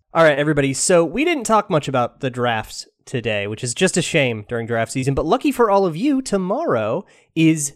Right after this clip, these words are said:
draft day. Wednesdays here on the Locked On N F L podcast are draft days with Tony Wiggins and James Rappian. They're gonna bring somebody on from the Locked On N F L draft, uh, pod of experts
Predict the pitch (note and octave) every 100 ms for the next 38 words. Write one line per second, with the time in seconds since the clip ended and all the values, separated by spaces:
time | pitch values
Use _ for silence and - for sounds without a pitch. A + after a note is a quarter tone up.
0 | _ - D#3+ B3+ _ - G#2+ G#2 A#2 C#3
1 | C#3 C#3 A#2+ C3 A#2 A2+ A2+ A2+ A2+ C3+
2 | A#2+ A#2+ B2 - B2+ - A#2+ B2+ A2+ -
3 | A#2+ A#2+ A#2 - A#2 A#2 A#2 - D3+ C#3
4 | B2 C3+ A3 G3+ D#3 B2 A2+ A2 G#2+ A#2
5 | D3 D3+ D3 A#2+ G#2 - F3 E3+ F3 D3
6 | C3 A#2+ A#2+ - - _ - E3 D3+ C#3+
7 | C#3+ C3 C3 C#3 C3+ C#3+ C3+ C3+ C3 C#3
8 | C3+ C3 C3 B2 B2 C3 B2 C3 B2+ B2
9 | - C3 A#2 - - C3 B2+ B2+ B2 B2
10 | - - B2 B2 -